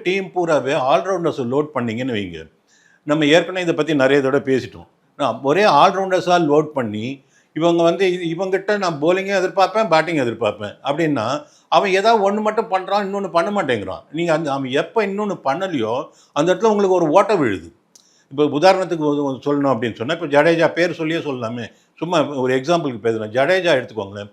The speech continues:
ஜடேஜா வந்து இப்ப, ஆர் வாஷிங்டன் சுந்தர் எடுத்துக்கோங்க. வாஷிங்டன் சுந்தர் ஒரு ஆல்ரவுண்டரா எடுக்குறீங்க. ஒரு ஆஃப் ஸ்பின்னர் அவர் வேற. அவரை வந்து நம்பர் த்ரீ அனுப்புறீங்க. ஓகே, உங்க, இதெல்லாம் உங்களோட டெசிஷன். ஓகே,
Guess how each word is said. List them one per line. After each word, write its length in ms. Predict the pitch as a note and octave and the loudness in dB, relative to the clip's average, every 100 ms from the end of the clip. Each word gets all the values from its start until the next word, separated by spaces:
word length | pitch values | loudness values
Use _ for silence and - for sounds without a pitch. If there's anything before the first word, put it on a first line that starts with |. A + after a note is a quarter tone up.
| _ _ _ B2+ | _ _ _ 0
ஜடேஜா 540 | C#3+ G3 G3+ G3+ F#3+ | 2 2 2 2 2
வந்து 340 | E3 F3 F#3+ G3 | 0 -4 0 0
இப்ப, 300 | F#3+ E3+ E3+ | 0 -4 -4
ஆர் 300 | F3 D#3 E3+ | 0 2 4
வாஷிங்டன் 480 | D3 E3+ E3+ B2+ A2 | 8 6 6 -2 -4
சுந்தர் 340 | A#2 G#2+ G#2 | -6 -4 -4
எடுத்துக்கோங்க. 380 | F#2+ G2 F2+ F2 _ _ _ - | -6 -16 -20 -20 _ _ _ 2
வாஷிங்டன் 540 | D#3 F#3+ G3+ F#3 F3 | 4 4 0 -2 -4
சுந்தர் 320 | D3 D3 F3 | -4 -4 0
ஒரு 160 | E3+ B2+ | 2 6
ஆல்ரவுண்டரா 600 | C3+ C#3+ C3+ B2 D3 B2+ | 6 4 -2 0 0 0
எடுக்குறீங்க. 400 | A2+ G2 F#2 F#2 | -2 -6 -6 -8
ஒரு 200 | A#2+ B2+ | -2 4
ஆஃப் 200 | C3 D3+ | 4 2
ஸ்பின்னர் 400 | - B2 G#2 G2 | -4 -4 -2 -2
அவர் 160 | F2+ F2 | -4 -6
வேற. 260 | F2 F#2 _ _ _ _ _ | -12 -14 _ _ _ _ _
அவரை 280 | C3+ E3 F3+ | 2 4 4
வந்து 160 | E3 F3+ | 0 0
நம்பர் 280 | D#3 E3 D3+ | 0 0 -2
த்ரீ 20 | |
அனுப்புறீங்க. 760 | F3 F#3 C3+ A2 G#2+ E2 F#2 _ _ - | -2 2 2 0 -6 -8 -16 _ _ 2
ஓகே, 300 | G3 G3+ C#3 - - | 2 4 0 -2 -8
உங்க, 260 | B2+ C3+ D3 | -2 0 4
இதெல்லாம் 400 | D3 F3 F#3 F3 | 6 6 6 6
உங்களோட 120 | D3+ | 6
டெசிஷன். 500 | B2+ C3+ C#3+ C#3+ A#2+ | 6 4 4 -2 2
ஓகே, 260 | B2 A2+ | 0 0